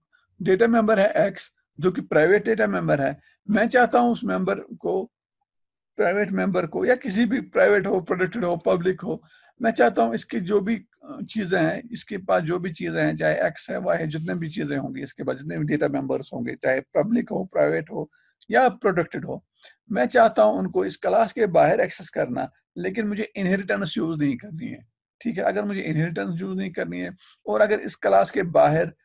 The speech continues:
इस क्लास के बाहर किसी फंक्शन में मुझे ये, ये चीजें यूज़ करनी है, तो मुझे बताना पड़ेगा इस क्लास के अंदर ही कि एक फंक्शन है, वो आपका फ्रेंड है, ठीक है, वो आपकी फ्रेंड है। तो इस, मैंने इसको यहाँ पे फ्रेंड कर दिया। इसका कीवर्ड है, friend is a keyword here, तो मैं बता दूंगा friend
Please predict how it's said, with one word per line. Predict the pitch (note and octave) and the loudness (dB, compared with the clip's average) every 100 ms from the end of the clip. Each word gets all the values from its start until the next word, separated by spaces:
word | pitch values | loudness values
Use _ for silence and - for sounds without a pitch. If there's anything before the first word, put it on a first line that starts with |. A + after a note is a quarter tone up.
| _ _ - | _ _ -10
इस | F#3+ | -4
क्लास | - G#3 G3+ | 2 4 4
के | G#3 F#3+ | 0 -2
बाहर | C#3+ C3+ C#3 D#3 - _ _ | 2 4 4 -2 -8 _ _
किसी | F#3 G3+ | -10 -8
फंक्शन | - F#3+ F#3 G#3+ A3 | -6 -4 -2 0 0
में | A3+ | 0
मुझे | G3+ G3 G3+ - - | -2 0 -2 -2 -14
ये, | D#3+ - F#3 | -14 -10 -4
ये | F#3 | -4
चीजें | A3+ F#3 | -2 -2
यूज़ | F3 D#3 E3+ D#3 | 2 2 0 0
करनी | E3 D#3+ D#3+ | 0 2 0
है, | D3 D3+ - _ - | 0 -2 -10 _ -6
तो | G3+ | -4
मुझे | G3+ A3+ A3 | -2 -2 2
बताना | E3 D#3+ E3+ E3+ | 2 2 2 2
पड़ेगा | D#3 D3 D3 | 0 0 0
इस | D3 D#3+ | -2 -4
क्लास | - D#3 D#3 D#3+ | -4 2 2 2
के | - - | -6 -4
अंदर | - G#3+ F#3+ | -2 0 0
ही | D#3+ - - _ _ | -2 -6 -8 _ _
कि | - | -6
एक | G3+ G3 - | -2 -2 -2
फंक्शन | - A#3+ A3+ G3 | 0 0 0 0
है, | E3 D#3 D#3 _ - | 0 -2 -6 _ -10
वो | F#3 | 0
आपका | F3+ E3 - - | 4 4 2 -4
फ्रेंड | - - E3+ - | -2 -4 -4 -6
है, | A2 A2+ - | -10 -14 -16
ठीक | - F3 | -10 -6
है, | G3 | -4
वो | F#3+ | -4
आपकी | F3 - | -4 -8
फ्रेंड | - - - | -6 -4 -2
है। | - | -4
तो | F3 G3 | -6 -8
इस, | F#3+ _ | -10 _
मैंने | A3 F3+ F3 | -8 -6 -6
इसको | - D#3 | -4 0
यहाँ | D3 | 0
पे | D3 | 0
फ्रेंड | D3+ - - - | -6 -4 -4 -2
कर | B2 | -4
दिया। | - G#2+ - _ _ _ | -6 -8 -8 _ _ _
इसका | F3 - | -14 -6
कीवर्ड | F3 - F3+ F#3 G3+ F3+ | -6 -4 -4 0 2 0
है, | F3 | -2
friend | E3 D3 | 0 2
is | D3+ | 2
a | C3+ | -2
keyword | - C4 C4 G3 | -4 -2 0 0
here, | F3 F#3 | -2 -6
तो | _ _ - | _ _ -6
मैं | F3 - | -4 0
बता | D#3+ D3 | 0 0
दूंगा | C3 | -2
friend | B2+ _ - G#3+ A#3+ | -6 _ -4 0 -2